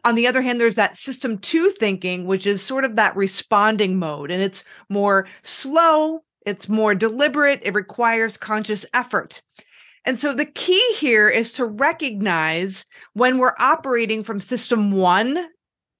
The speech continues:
you know, thinking and system two thinking. So we can understand whether we're reacting or responding. So we just gotta be aware of that first. Um, so when we're responding to situations,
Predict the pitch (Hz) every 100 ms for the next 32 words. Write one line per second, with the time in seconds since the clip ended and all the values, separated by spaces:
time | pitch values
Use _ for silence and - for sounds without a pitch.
0 | _ 233 247 240 240 277 269 294 302 -
1 | 220 - 247 254 214 - 240 214 - 180
2 | 160 139 - 220 202 220 220 220 196 -
3 | - - - 269 277 285 - - 277 262
4 | 220 220 214 233 214 220 214 185 196 175
5 | 185 190 214 226 220 202 165 185 - 190
6 | 175 170 - 151 196 220 311 - 349 233
7 | 208 180 190 185 196 170 160 - - 175
8 | 151 - - - _ _ _ - - -
9 | - 233 233 226 - _ - - 262 247
10 | _ - 226 294 320 302 294 247 254 -
11 | - 285 294 349 330 277 240 226 - 220
12 | 196 175 175 165 180 170 190